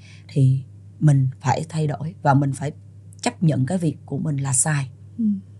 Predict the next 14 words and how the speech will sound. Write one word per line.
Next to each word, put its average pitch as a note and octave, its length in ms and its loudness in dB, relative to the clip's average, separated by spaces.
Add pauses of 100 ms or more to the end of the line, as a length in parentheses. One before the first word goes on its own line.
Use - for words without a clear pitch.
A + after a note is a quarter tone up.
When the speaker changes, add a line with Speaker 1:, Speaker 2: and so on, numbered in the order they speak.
(260)
Speaker 2:
Em F#3+ 260 0
thật F#3+ 140 -4
sự G3 120 -2
là E3 140 0
cảm D3+ 200 0
ơn F#3+ 140 0
chị F#3+ 120 -2
Lan F#3 220 -2
vì E3+ 60 -2
hôm F#3+ 200 -2
nay F3+ 160 -2
cho F#3 140 -4
em F3+ 240 0
cực F3 220 -4